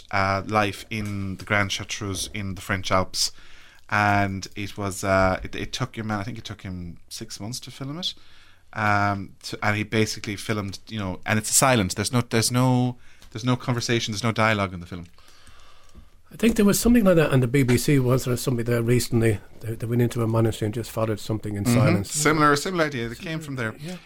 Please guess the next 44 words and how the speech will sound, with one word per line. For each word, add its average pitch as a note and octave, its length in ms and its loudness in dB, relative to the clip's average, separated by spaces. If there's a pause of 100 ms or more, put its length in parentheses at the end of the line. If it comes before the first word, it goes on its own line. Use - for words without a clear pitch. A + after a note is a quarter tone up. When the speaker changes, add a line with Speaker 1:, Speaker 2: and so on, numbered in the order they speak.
(160)
Speaker 1:
So - 140 -2
that's A3+ 200 2
Bruno. E3 460 4
So F3 140 -6
he G3 120 -8
founded E3 300 0
them, D3 140 -2
and D3 80 -2
his E3+ 180 -6
feast D3 280 -6
day C3+ 240 -2
is B2+ 200 -6
on A#2+ 180 -4
the A#2 80 -8
sixth - 320 -4
of A2+ 80 -8
October. G#2 560 0 (440)
Then F3+ 300 4
on E3 220 4
the D3+ 80 0
seventh G#3 380 4
of F#3 100 0
October, E3 500 4
we C3+ 140 2
have D3 220 4
the D3 120 2
feast F#3+ 300 -2
day D#3 120 2
of D3 160 0
Our C#3+ 120 6
Lady A#2+ 300 4
of A#2 160 0
the B2+ 60 -6
Rosary. C#3 680 4 (440)
Now, C#3 240 4
this D3 220 2
is D#3+ 80 4
obviously C#3 360 4
is B2 100 0
dedicated B2+ 500 2
because, A2+ 240 -4
of A2 100 -2
course, A2+ 360 0
m-, A#2 120 0